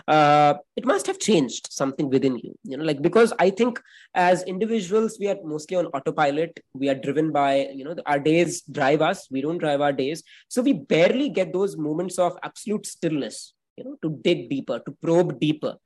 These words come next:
है ना? So I think when we write, especially when we write fiction, that's the reason I think some people undermine, you know, I don't know,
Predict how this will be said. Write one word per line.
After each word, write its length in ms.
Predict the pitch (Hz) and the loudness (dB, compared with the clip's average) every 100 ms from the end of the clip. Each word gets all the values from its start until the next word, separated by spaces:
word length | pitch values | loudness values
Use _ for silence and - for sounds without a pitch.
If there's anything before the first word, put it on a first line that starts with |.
| _ - - - | _ -20 -8 0
है 80 | 196 | 0
ना? 300 | 117 - - | 0 -4 -4
So 300 | 175 156 147 | 0 2 2
I 140 | 147 | 0
think 240 | 151 196 165 | -2 -2 0
when 140 | 175 | 0
we 160 | 208 190 | 0 -2
write, 260 | 147 156 160 | -2 -4 -6
especially 300 | 226 226 277 | -8 -4 0
when 120 | 269 | 2
we 80 | 262 | 4
write 240 | 262 254 | 2 2
fiction, 500 | - 170 - 135 - - _ _ - | -4 -6 -6 -10 -12 -18 _ _ -2
that's 220 | 190 196 | -2 -2
the 100 | 269 | -4
reason 240 | 247 240 233 | -2 0 0
I 80 | |
think 220 | 220 233 - | 0 -4 -8
some 160 | - 214 | -6 -4
people 180 | 381 480 - | -2 -2 0
undermine, 520 | 151 185 226 143 120 | 2 4 4 4 0
you 80 | 139 | -4
know, 100 | 160 | -4
I 100 | 147 | -2
don't 240 | 170 208 | -2 -2
know, 240 | 190 147 | -2 -4